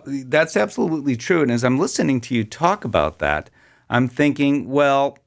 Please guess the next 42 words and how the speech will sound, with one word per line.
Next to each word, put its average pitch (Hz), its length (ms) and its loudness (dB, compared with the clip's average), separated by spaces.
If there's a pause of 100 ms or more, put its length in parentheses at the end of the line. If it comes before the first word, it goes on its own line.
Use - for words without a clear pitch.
(380)
let's 220 380 0 (480)
dive 143 380 2
in 127 280 2
just 123 460 -4
a 139 100 2
little 123 280 0
bit 120 240 -2
deeper. 139 380 -2
So - 160 0
you 135 220 4
talk 139 380 2
about 113 400 2 (300)
how 135 260 6
you 143 180 2
may 131 200 2
be 120 160 2
able 113 180 0
to 110 140 -8
prescribe 104 800 0
anti-nausea 98 680 -2
medication 92 800 -4 (480)
before 120 560 2 (260)
a 127 120 2
visit, 135 520 -2
but - 120 -6
that's 185 260 -2
not 370 100 0
exactly 147 420 0
what 123 180 -2
you 107 80 -6
said. 123 360 -2
You 95 120 -8
said 170 240 -2
for 120 160 0
a 110 80 4
happy 135 560 -4
visit. 127 340 -2
I - 80 2
wanna 214 180 0
talk 165 300 0
about 101 320 0
those 92 360 0